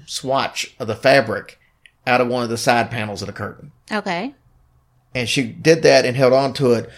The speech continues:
Speaker 1: right before they put the blindfold on her and took her back to her house.
Speaker 2: The lady that delivered the baby.
Speaker 1: Yes. Mother Barnes. So she's back at her house.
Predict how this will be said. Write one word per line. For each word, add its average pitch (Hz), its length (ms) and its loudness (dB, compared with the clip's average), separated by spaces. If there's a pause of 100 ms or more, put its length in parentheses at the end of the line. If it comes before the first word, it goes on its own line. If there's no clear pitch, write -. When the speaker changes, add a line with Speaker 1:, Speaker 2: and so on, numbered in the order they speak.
(160)
Speaker 1:
right 123 300 2
before 131 380 2
they 117 280 0
put 120 200 -6
the 107 120 -10 (240)
blindfold 135 480 0
on 120 200 -2
her 117 240 -6 (340)
and 127 120 -4
took 131 180 -2
her 127 120 -2
back 120 360 0
to 117 80 -4
her 104 160 -4
house. 98 400 -10 (680)
Speaker 2:
The 233 120 2
lady 226 300 4
that 202 200 0
delivered 185 520 -6 (260)
the 190 80 -6
baby. 160 500 -6 (140)
Speaker 1:
Yes. - 500 -8 (200)
Mother 135 220 0
Barnes. 113 440 -6 (1700)
So - 200 0
she's 151 220 0
back 226 380 2
at 240 60 8
her 180 120 2
house. 110 520 -4